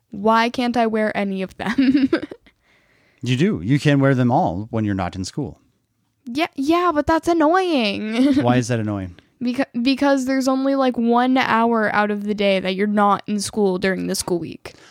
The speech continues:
Speaker 2: How many kids, uh, that you see in middle school right now have a tendency of wearing the same clothes over and over and over again?
Speaker 1: Too many.
Speaker 2: Right. Why do you,
Speaker 1: <laughs>
Speaker 2: why do you think that is?
Speaker 1: Because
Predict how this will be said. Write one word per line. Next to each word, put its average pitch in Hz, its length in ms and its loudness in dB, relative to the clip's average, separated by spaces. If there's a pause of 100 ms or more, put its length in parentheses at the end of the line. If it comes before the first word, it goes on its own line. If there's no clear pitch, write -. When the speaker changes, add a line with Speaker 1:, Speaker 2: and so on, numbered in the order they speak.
Speaker 2:
How 160 220 2
many 220 300 2
kids, 117 460 0
uh, 110 380 -2
that 113 140 2
you 131 100 4
see 156 240 4
in 127 100 4
middle 120 140 2
school 117 240 0
right 104 180 2
now 92 340 -2 (400)
have 139 160 2
a 123 40 2
tendency 135 420 2
of 101 220 0
wearing 104 500 4 (240)
the 113 80 -4
same 110 380 0
clothes 101 360 -2
over 92 240 -6
and 85 80 -4
over 85 180 -8
and 80 100 -8
over 76 200 -12
again? 76 280 -12 (160)
Speaker 1:
Too 247 200 0
many. 214 420 -4 (260)
Speaker 2:
Right. - 220 -6 (220)
Why 262 240 4
do 294 80 4
you, 277 80 4
Speaker 1:
<laughs> 226 60 -2
Speaker 2:
why 110 240 2
do 123 100 0
you 123 80 2
think 107 240 -4
that 85 180 -6
is? - 280 -12 (480)
Speaker 1:
Because 226 540 0